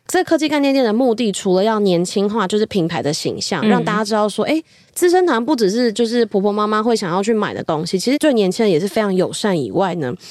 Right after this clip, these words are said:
Speaker 1: 它其实这样也可以创造一个就是商品以外的价值。那这个，这一点其实对 Z 世代也很重要。
Speaker 2: 嗯，
Speaker 1: 就是说
Speaker 2: 就是不同的体验。
Speaker 1: 是，是，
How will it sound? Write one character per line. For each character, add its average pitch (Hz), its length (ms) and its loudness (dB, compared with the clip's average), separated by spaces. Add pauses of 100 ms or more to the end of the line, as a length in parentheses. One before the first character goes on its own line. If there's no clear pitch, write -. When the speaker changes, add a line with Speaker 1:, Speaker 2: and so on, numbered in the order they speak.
(340)
Speaker 1:
它 330 160 -2
其 262 160 -2
实 214 140 -2
这 262 100 -2
样 233 100 0
也 175 140 0
可 214 140 -2
以 185 180 0
创 226 260 -4
造 208 200 0
一 170 40 -2
个 156 80 0
就 202 120 -2
是 202 80 2
商 220 200 -2
品 208 200 0
以 - 20 -2
外 147 100 -2
的 117 120 -6
价 - 360 -6
值。 - 300 -12 (300)
那 320 120 0
这 320 160 0
个， 220 220 2
这 262 160 0
一 240 80 0
点 180 180 0
其 - 140 -2
实 185 60 2
对 202 180 4
Z 190 160 2
世 185 160 0
代 156 220 -2
也 113 160 -2
很 170 200 -2
重 - 240 -4 (100)
要。 160 200 -2
Speaker 2:
嗯， 196 320 -2
Speaker 1:
就 233 140 4
是 254 80 2
说 247 320 2
Speaker 2:
就 254 60 2
是 - 20 2
不 220 40 2
同 202 80 2
的 160 120 -2
体 151 300 -8
验。 160 140 2
Speaker 1:
是， 170 460 0
是， 143 400 -4